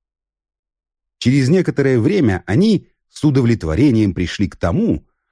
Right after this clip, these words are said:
что оба типа пар азотистых оснований прекрасно вписались в конфигурацию сахарофосфатного остова. Макс Перуц и Джон Кендрю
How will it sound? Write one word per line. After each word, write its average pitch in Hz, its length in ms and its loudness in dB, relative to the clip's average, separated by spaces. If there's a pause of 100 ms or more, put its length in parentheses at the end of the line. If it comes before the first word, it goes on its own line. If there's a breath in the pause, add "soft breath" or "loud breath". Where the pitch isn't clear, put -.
что - 420 -4
оба 92 360 0
типа 92 340 -4
пар - 360 -4 (120)
азотистых 98 680 -4
оснований 95 720 -4 (460)
прекрасно 131 640 0
вписались 110 720 -6 (260)
в - 100 -20
конфигурацию 131 960 0 (180)
сахарофосфатного 113 1120 -4
остова. 67 580 -6 (720)
Макс - 400 -4
Перуц 107 480 -4 (260)
и 127 320 2 (100)
Джон 104 360 -2
Кендрю 95 580 -2